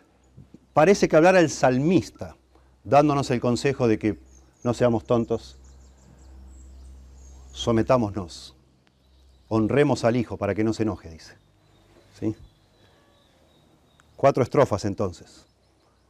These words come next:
¿Sí? La primera, hablan los necios. Ah, y ese es el tema, la necedad. La necedad del ser humano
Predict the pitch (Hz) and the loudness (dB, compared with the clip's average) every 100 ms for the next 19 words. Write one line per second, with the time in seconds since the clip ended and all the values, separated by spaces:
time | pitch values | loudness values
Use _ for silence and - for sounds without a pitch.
0 | _ _ _ _ - 113 - _ - 98 | _ _ _ _ -8 -8 -8 _ -10 -6
1 | 98 110 123 120 - _ _ _ 98 107 | 0 2 4 2 0 _ _ _ -2 0
2 | 107 110 127 135 135 131 - - _ _ | 2 2 0 -2 -2 -4 -6 -20 _ _
3 | 131 123 117 120 - _ 131 127 113 113 | 0 0 0 -8 -8 _ -4 -2 -2 -2
4 | 135 101 98 107 107 117 120 95 80 _ | 0 0 0 0 0 2 2 0 -4 _
5 | _ _ - 110 110 131 143 113 127 131 | _ _ -4 -4 0 4 4 4 0 2
6 | 127 113 101 | 2 2 -4